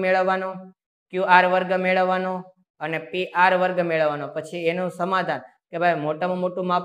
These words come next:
મળ્યું પી આર વર્ગનું, તો પી આર વર્ગ બરાબર પી ક્યુ વર્ગ વત્તા ક્યુ આર વર્ગ લખી શકાય? તો કે આનું સમાધાન થાય છે, કારણ કે છત્રીસ બરાબર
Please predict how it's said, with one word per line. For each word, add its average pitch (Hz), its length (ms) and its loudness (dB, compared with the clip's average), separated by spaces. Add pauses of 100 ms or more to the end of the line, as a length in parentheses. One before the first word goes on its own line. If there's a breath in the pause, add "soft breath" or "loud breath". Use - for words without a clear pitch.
મળ્યું 180 320 -2
પી 202 120 0 (100)
આર 170 140 4
વર્ગનું, 139 300 -4 (240)
તો 165 60 -10 (120)
પી 175 240 -2
આર 185 160 6
વર્ગ 185 240 2
બરાબર 175 280 2 (100)
પી 175 180 -2
ક્યુ 190 200 -2
વર્ગ 180 200 0
વત્તા 175 280 -4
ક્યુ 175 160 -4
આર 175 140 2
વર્ગ 175 200 -4
લખી 170 280 -6
શકાય? 185 300 -6
તો 165 120 -8
કે 160 120 -4
આનું 170 180 -2 (100)
સમાધાન 160 460 -2 (140)
થાય 175 300 0
છે, 147 100 -6 (380 loud breath)
કારણ 165 240 -8
કે 160 60 0 (120)
છત્રીસ 185 380 -4 (140)
બરાબર 175 300 2